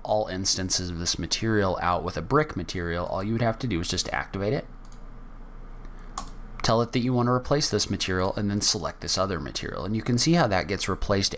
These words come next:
everywhere in your model. And so one place that this is really helpful to me is when I'm modeling inside of layout, because inside of layout, what happens is you create a bunch of different groups to keep your model organized, and sometimes those materials get applied outside of groups, and sometimes they get applied to raw faces,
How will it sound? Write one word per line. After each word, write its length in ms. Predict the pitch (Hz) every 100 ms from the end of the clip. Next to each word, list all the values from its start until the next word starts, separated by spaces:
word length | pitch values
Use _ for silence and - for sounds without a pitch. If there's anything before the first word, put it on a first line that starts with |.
| -
everywhere 540 | 73 80 76 80 76
in 220 | - 82
your 140 | 69 65
model. 560 | 76 76 85 50 - - - -
And 140 | 135 135
so 140 | 139
one 260 | 127 151 196
place 320 | - 120 117
that 100 | 113
this 160 | 113 -
is 160 | 110
really 320 | 92 92 92
helpful 480 | 90 95 110 - 101
to 60 | 85
me 280 | 82 80 78
is 200 | 95 -
when 120 | 98
I'm 180 | 95 92
modeling 500 | 80 85 92 101 92
inside 420 | 87 92 - 82
of 120 | 78
layout, 600 | 62 67 76 104 76 82 - - -
because 240 | 135 151 160
inside 320 | 170 170 156
of 80 | 107
layout, 420 | 107 110 107 90
what 120 | 98
happens 480 | 104 101 - 101 92
is 160 | 92
you 60 | 98
create 280 | - 113 107
a 60 |
bunch 240 | 90 104 120
of 100 | 107
different 300 | 104 95 -
groups 440 | - 151 151 -
to 80 | 110
keep 200 | 101 101
your 100 | 101
model 400 | 87 85 80 78 120
organized, 680 | 135 117 92 78 80 - - - -
and 160 | - 120
sometimes 600 | - 151 180 131 110 107
those 220 | 95 92
materials 640 | 98 - - 95 95 90
get 140 | 90 85
applied 520 | - - 82 85 -
outside 460 | 71 71 - - 80
of 120 | 76
groups, 560 | - 90 82 - - -
and 240 | 82 71
sometimes 460 | - 123 120 107 98
they 80 | 95
get 100 | 80
applied 340 | - 90 85
to 60 | 82
raw 240 | 82 76
faces, 640 | - 127 120 123 117 110